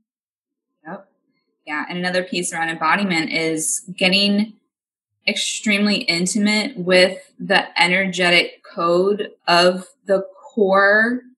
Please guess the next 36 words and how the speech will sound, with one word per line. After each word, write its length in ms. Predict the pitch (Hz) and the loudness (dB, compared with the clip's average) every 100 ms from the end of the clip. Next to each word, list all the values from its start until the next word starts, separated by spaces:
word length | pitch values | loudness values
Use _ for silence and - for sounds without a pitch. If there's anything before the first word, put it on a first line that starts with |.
| _ _ _ _ _ _ _ _ | _ _ _ _ _ _ _ _
message 880 | 185 190 190 180 - 226 254 262 247 | -10 -4 -2 -2 -2 0 0 0 -2
that 200 | 196 180 | -2 -2
you're 260 | 175 185 196 | 0 2 2
here 320 | 214 208 190 | 2 0 -2
to 160 | 190 180 | -4 -4
share 760 | - 180 170 185 226 233 190 _ _ | -2 0 2 4 4 2 -2 _ _
during 380 | 208 202 208 196 | 2 4 4 2
this 260 | 180 175 - | -2 -4 -8
particular 680 | - 208 180 175 147 147 - | -8 -8 -8 -6 -4 -4 -4
time. 420 | - 139 - - | -8 -6 -4 -2
That 200 | 135 226 | 2 2
message 480 | 196 175 - 190 190 | 4 2 2 -2 -2
is 160 | 180 - | -4 -4
probably 400 | - 220 247 226 | -2 0 2 2
going 220 | 196 175 165 | 0 -2 -4
to 160 | 175 | -4
evolve 440 | 160 156 160 160 160 | -4 -2 0 0 -2
and 140 | 156 160 | -8 -6
shift 520 | - 156 160 - - _ _ _ - | -4 -2 -4 -6 -18 _ _ _ -6
and 260 | 175 165 160 | -2 -2 -4
take 260 | - 175 | -2 0
on 200 | 180 165 | 2 2
different 300 | 160 160 151 | 0 -4 -6
form 340 | - 170 156 160 | -4 -4 -4 -6
throughout 260 | - 156 143 | -2 0 0
your 120 | 165 | 0
life. 240 | 147 139 - | -2 -2 -4
And 100 | 160 | -4
it 80 | - | -2
should, 520 | - 277 233 - - _ _ _ | -2 4 4 4 -4 _ _ _
'cause 160 | 185 180 | -10 -2
you 180 | 262 233 | 2 2
evolve 440 | - 151 - - _ | 2 -2 -4 -10 _
and 160 | - 190 | -6 4
you 140 | 254 | 8
shift 500 | 247 - - - - | 8 4 -4 -8 -12